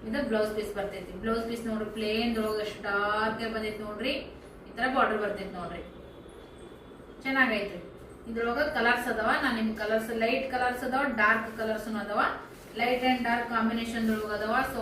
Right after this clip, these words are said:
already ನಾನ್ ಲಾಸ್ಟ್ ಟೈಮ್, ಆ, ಸ್ಟಾಕ್, ಆ, ಮಾಡಿದ್ದೆ ಈ ಸೀರೆನ. ಎಲ್ಲಾನು ಕೂಡ ಸ್ಟಾಕ್ ಔಟ್ ಆಗೋದು, ಎಲ್ಲ ಸೀರೆಗಳು ಸೇಲ್ ಅದಾವ. ಇದೊಂದು ಓಪನ್ ಮಾಡಿ ತೋರಿಸ್ತೀನಿ ನಿಮ್ಗೆ. ಇದ್ರೊಳಗ ಇದೊಂದು ಕಲರ್ ಐತಿ ನೋಡ್ರಿ, ಇದೊಂದು ಕಲರ್ ಐತಿ.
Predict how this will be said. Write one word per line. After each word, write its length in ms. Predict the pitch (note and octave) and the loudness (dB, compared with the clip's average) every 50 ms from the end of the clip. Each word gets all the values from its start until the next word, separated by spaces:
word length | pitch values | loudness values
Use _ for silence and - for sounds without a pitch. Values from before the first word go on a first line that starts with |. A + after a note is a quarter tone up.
| G3+ G3 | 2 2
already 340 | G3 G3+ G#3+ A3 A3+ B3 B3 | 2 4 2 2 2 2 4
ನಾನ್ 140 | B3 B3 A#3 | 4 4 6
ಲಾಸ್ಟ್ 300 | A3 G#3+ A3+ A#3 - - | 8 8 8 6 4 2
ಟೈಮ್, 240 | C4 C4 C4 B3+ C#4 | 2 2 4 4 4
ಆ, 640 | C#4+ C#4 C#4 C4 B3+ - A3 A3 A3 G#3+ G3 G#3 - - | 4 2 2 2 0 -2 -2 -4 -4 -4 -4 -6 -8 -4
ಸ್ಟಾಕ್, 360 | - A#3 A#3 A#3 - - A#3 | -2 2 2 2 2 2 2
ಆ, 280 | A3+ A3 G#3 G3+ G3+ | 2 2 2 2 2
ಮಾಡಿದ್ದೆ 360 | G#3 G#3 G3+ G#3+ A#3+ A3+ A3 G#3+ | 2 2 2 2 2 2 2 4
ಈ 180 | G3+ G3+ G3+ | 4 4 4
ಸೀರೆನ. 280 | A3 G#3+ G#3+ A3 A3 A3+ B3+ C#4 - - - - - - - G#3+ | 4 4 4 4 6 4 4 2 0 -6 -10 -12 -12 -10 -4 0
ಎಲ್ಲಾನು 480 | A3 A3+ A#3+ A#3+ B3+ C4 C4+ C4 B3+ | 2 4 4 6 6 6 6 6 4
ಕೂಡ 120 | B3+ C4 C#4 | 4 2 0
ಸ್ಟಾಕ್ 380 | C#4+ - - B3 A3 A3 G#3+ | 0 0 2 4 4 4 4
ಔಟ್ 200 | A3 A3 G#3+ G#3 G3+ | 4 2 2 2 2
ಆಗೋದು, 500 | G3 F#3 F3+ F3+ - - - - A3 A3 | 0 0 0 -2 -4 -6 -8 -6 -4 -2
ಎಲ್ಲ 200 | A3 A3+ A#3 B3 B3+ B3+ | 0 2 2 2 2 2
ಸೀರೆಗಳು 360 | B3+ B3 A#3 A#3 A#3 B3 C#4 | 2 2 2 2 4 2 2
ಸೇಲ್ 400 | C#4+ - - C4 A#3+ A3+ A3+ A3+ | 0 0 0 2 4 6 6 6
ಅದಾವ. 260 | A3 G#3+ G#3 G#3 G#3 G#3 - - - - - - - - - | 6 4 4 4 4 2 2 0 -2 -6 -10 -12 -14 -10 -6
ಇದೊಂದು 240 | A3+ B3 C4 C4+ C4 | -2 0 0 2 4
ಓಪನ್ 280 | B3 A#3 A#3+ A#3 A#3 A#3 | 4 4 4 2 0 0
ಮಾಡಿ 180 | A#3 A3+ A3 | 0 0 0
ತೋರಿಸ್ತೀನಿ 400 | A3 A3 A3 - - A#3 A3 A3 | -2 -2 -2 -2 0 0 0 2
ನಿಮ್ಗೆ. 320 | A3 A3 B3 D4+ E4 D#4+ B3+ | 2 2 0 0 0 0 0
ಇದ್ರೊಳಗ 380 | A3+ A#3+ B3 B3 C4+ D4 C#4+ - | 2 2 2 2 4 2 2 4
ಇದೊಂದು 220 | A#3 B3+ B3+ B3+ B3 | 4 4 4 4 4
ಕಲರ್ 260 | A#3+ A#3 A3+ A3 G#3+ | 4 2 2 2 2
ಐತಿ 140 | G3+ G3+ G#3 | 0 -2 -4
ನೋಡ್ರಿ, 280 | - F#3 F3+ E3+ E3+ E3+ - - - - - - - - - - - - - - - - - - - - - - - - - - - - - - - - - - - - A#3 | -4 -4 -4 -4 -4 -6 -6 -8 -12 -14 -14 -16 -16 -18 -18 -18 -18 -18 -18 -18 -16 -16 -14 -14 -14 -14 -12 -12 -12 -12 -12 -12 -12 -12 -14 -16 -16 -16 -16 -14 -10 -6 -2
ಇದೊಂದು 260 | A#3 A#3+ B3 A#3+ A#3+ | 0 2 2 4 4
ಕಲರ್ 280 | A#3 A3 G#3+ G#3 G#3 | 4 4 4 4 4
ಐತಿ. 300 | G#3 G3 G3 G3 A#3 A#3 | 2 0 0 2 2 2